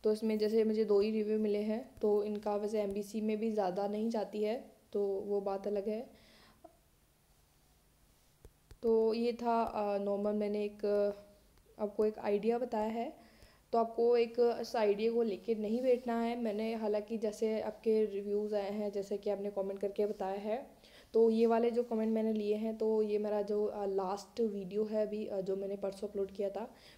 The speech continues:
उसमें से सारे comments में से आपके ये लिए हैं। तो आप खुद भी check कर सकते हैं कि जैसे कि मैंने category wise लिया है, तो, अ, हालांकि जैसे लिखा था तो मैंने वैसे ही ऐड किया है।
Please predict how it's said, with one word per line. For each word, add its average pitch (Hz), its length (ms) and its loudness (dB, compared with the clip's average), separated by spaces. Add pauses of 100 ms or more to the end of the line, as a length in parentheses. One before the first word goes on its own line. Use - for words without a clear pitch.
उसमें 226 300 0
से 233 120 -2
सारे 214 220 -2
comments 202 360 -4
में 208 100 -2
से 202 140 -6
आपके 202 380 -2
ये 202 60 0
लिए 202 240 -2
हैं। 233 140 -6
तो 254 80 -6
आप 220 160 -2
खुद 226 400 0
भी 240 100 -2
check 220 220 0
कर 214 80 0
सकते 214 400 -4
हैं 226 480 -4
कि 220 120 -2
जैसे 208 280 -4
कि 214 100 -4
मैंने 214 180 -2
category 196 420 -4
wise 202 220 -2
लिया 208 180 -4
है, 214 140 -10 (460)
तो, 226 220 8
अ, 202 400 0
हालांकि 202 340 0
जैसे 208 360 4
लिखा 208 300 -2
था 202 160 -2
तो 202 160 0
मैंने 196 260 -2
वैसे 190 260 -2
ही 208 160 -4
ऐड 208 180 -2
किया 208 240 0
है। 220 240 -2